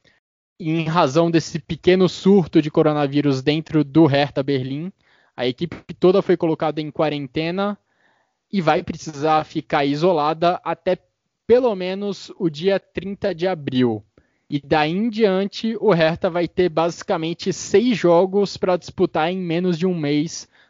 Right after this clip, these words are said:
pra finalizar a temporada. Um calendário apertadíssimo pra equipe do Paul Dardai, que tá nessa briga intensa pra fugir do rebaixamento. E agora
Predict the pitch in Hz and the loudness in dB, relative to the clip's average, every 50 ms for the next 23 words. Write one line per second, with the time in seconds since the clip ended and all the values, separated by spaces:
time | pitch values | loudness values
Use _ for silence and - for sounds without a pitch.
0 | _ _ - - 151 151 151 - - - 175 165 156 156 147 143 139 151 143 143 | _ _ 0 2 2 2 0 -2 -4 -4 -2 -2 0 0 0 0 2 2 2 2
1 | - 165 160 147 - 160 131 123 131 139 151 151 165 160 151 143 - 160 151 147 | 0 -4 -6 -2 0 2 2 2 2 2 0 0 0 -2 -2 -2 -2 -2 -2 -2
2 | 143 139 135 139 139 151 156 156 156 156 147 131 131 - 135 147 - _ - 160 | -4 -4 -2 0 2 2 4 4 2 2 2 2 0 -2 -6 -8 -4 _ 0 0
3 | 165 151 - - 175 147 139 123 139 170 180 151 - - 170 160 143 139 131 147 | 0 0 -4 -4 -4 -4 -6 -6 -6 -6 -6 -6 -4 -6 -6 -4 -4 -4 -2 0
4 | 143 139 143 131 - - 143 - - 139 135 139 135 - 139 131 131 131 127 123 | 0 0 0 -2 -4 -6 -6 -4 -2 0 2 0 2 4 2 2 4 2 2 0
5 | 123 123 127 135 143 151 156 160 - _ _ _ _ _ _ _ _ - 143 - | 0 0 0 0 0 0 -2 -2 -6 _ _ _ _ _ _ _ _ -8 -8 -2
6 | - 147 147 151 156 151 - - 156 139 139 143 147 147 151 151 156 156 147 - | 0 0 0 2 0 -4 -2 0 -2 0 0 0 0 0 -2 -2 -4 -6 -8 -6
7 | - 151 147 143 - 160 - - 147 - - 147 131 139 139 143 143 135 147 139 | -4 -4 -4 -4 -4 -6 -4 -4 -4 -2 -2 -2 -2 0 2 2 2 4 4 4
8 | 139 139 - - 160 135 131 131 143 156 147 - 180 165 - _ _ _ _ _ | 2 2 2 0 -2 -2 0 -2 -4 -4 -4 -4 -4 -4 -4 _ _ _ _ _
9 | _ 156 143 135 131 139 151 151 156 151 139 120 | _ 0 0 2 4 4 4 4 2 2 0 -2